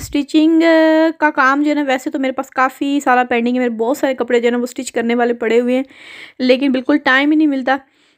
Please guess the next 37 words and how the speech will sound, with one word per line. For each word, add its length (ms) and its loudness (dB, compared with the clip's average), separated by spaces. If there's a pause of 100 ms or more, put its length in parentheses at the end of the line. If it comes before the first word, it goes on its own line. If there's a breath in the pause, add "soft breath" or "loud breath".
(120)
तो 60 0
आज 240 4
भी 140 -6
जो 80 -8
है 60 -2
ना, 100 -2
मैंने 240 -4
बड़ी 240 -4
मुश्किल 280 -6
से 120 -6
टाइम 280 0
निकाल 280 -4
के 80 -8
मैंने 160 -4
सोचा 320 -6 (100)
दो 220 -4
चार 220 0
चीज़ें 300 -4
जो 80 -2
है 60 0
ना, 80 0
वो 100 -2
सेटिंग 380 0
करने 220 2
वाली 240 0
है। 80 0
जो 100 -6
पाकिस्तान 560 -2
से 100 -10
मेरे 140 -4
कपड़े 280 -4
आए 200 0
थे 120 -6
ना, 220 0
तो 100 -2
उनकी 280 -2
जो, 360 0